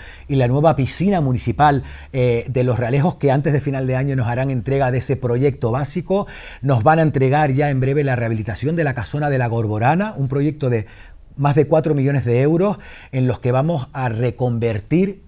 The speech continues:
esa casona histórica tan grande, tan importante, en un importante centro cultural en el, en el municipio, y a partir de ahí, objetivos claros.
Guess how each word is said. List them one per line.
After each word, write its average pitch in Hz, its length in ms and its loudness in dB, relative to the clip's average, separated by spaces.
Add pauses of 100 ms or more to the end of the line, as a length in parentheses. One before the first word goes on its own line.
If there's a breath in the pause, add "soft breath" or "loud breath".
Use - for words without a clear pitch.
esa 135 260 -4
casona 147 460 -4
histórica 143 680 -4
tan 170 240 2
grande, 156 380 2
tan 147 180 -2
importante, 139 640 -2
en 127 80 0
un 151 140 0
importante 139 560 -4
centro 151 420 -2 (340 loud breath)
cultural 135 720 4 (340 loud breath)
en 123 180 0
el, 117 300 0
en 123 120 -2
el 110 300 -2
municipio, 147 840 0 (220 loud breath)
y 139 120 2
a - 100 2
partir 165 420 0
de 160 140 2
ahí, 185 340 0
objetivos 131 540 -2
claros. 87 320 -8